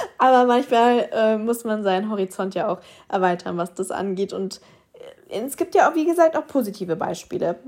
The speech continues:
Ich bin da ja auch gar nicht so festgefahren, was irgendwie meine bestimmten Ansprüche oder sowas angeht. Also ich habe natürlich meine Ansprüche und Erwartungen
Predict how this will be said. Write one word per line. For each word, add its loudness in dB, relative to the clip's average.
Ich -20
bin 0
da 4
ja 0
auch -8
gar 2
nicht -2
so -12
festgefahren, -6
was -10
irgendwie -6
meine -6
bestimmten -6
Ansprüche -6
oder -2
sowas -4
angeht. -8
Also 0
ich -12
habe -6
natürlich -4
meine -2
Ansprüche -6
und -6
Erwartungen -2